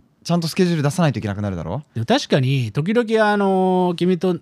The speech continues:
Speaker 2: さ、並んでね、
Speaker 1: うん。
Speaker 2: 電車とか乗って、横並びになる時にさ、
Speaker 1: うん。
Speaker 2: 君がlineとか開いてる時さ、俺よく見てんだよ。こうやって。
Speaker 1: なんだ、見んなよ、まず。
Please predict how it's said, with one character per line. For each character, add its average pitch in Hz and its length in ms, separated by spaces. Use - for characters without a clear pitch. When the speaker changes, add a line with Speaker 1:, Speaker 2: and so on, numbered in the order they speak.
Speaker 2:
さ、 120 560
並 143 420
ん 143 40
で 143 100
ね、 151 260
Speaker 1:
う 131 40
ん。 - 20
Speaker 2:
電 - 140
車 147 120
と 135 120
か 120 80
乗 101 100
っ 98 40
て、 107 400
横 131 220
並 131 240
び 131 80
に 127 60
な 127 100
る 113 60
時 95 200
に 87 100
さ、 - 120
Speaker 1:
う 101 40
ん。 87 280
Speaker 2:
君 120 220
が 120 80
line 120 200
と - 80
か - 80
開 101 180
い - 20
て 92 80
る 82 60
時 87 180
さ、 - 220
俺 113 140
よ 202 160
く 165 80
見 214 120
て 196 140
ん 90 100
だ 85 80
よ。 - 60
こ - 60
う - 0
や 80 100
っ 107 60
て。 107 60
Speaker 1:
な 151 120
ん 156 120
だ、 87 60
見 135 140
ん 220 160
な 92 120
よ、 87 100
ま 90 140
ず。 76 180